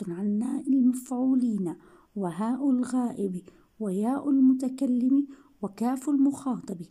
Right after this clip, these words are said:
جميعها تعرب ضمير متصل مبني في محل نصب مفعول به. أسمع أحدهم يقول لي:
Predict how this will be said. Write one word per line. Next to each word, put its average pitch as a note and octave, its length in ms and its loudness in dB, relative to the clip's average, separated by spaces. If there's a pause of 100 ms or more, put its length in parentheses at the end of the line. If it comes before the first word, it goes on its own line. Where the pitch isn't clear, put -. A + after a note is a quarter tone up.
(400)
جميعها G#3 1000 2
تعرب G3+ 460 -4 (420)
ضمير G#3+ 580 4
متصل G3 1080 -4
مبني G#3 880 0 (420)
في C4+ 280 2
محل G3 600 -2
نصب G#3+ 440 -2
مفعول B3+ 760 0
به. A#3 400 0 (1500)
أسمع G#3 480 -4
أحدهم G#3+ 580 -2
يقول G#3+ 640 -2
لي: A#3+ 180 -2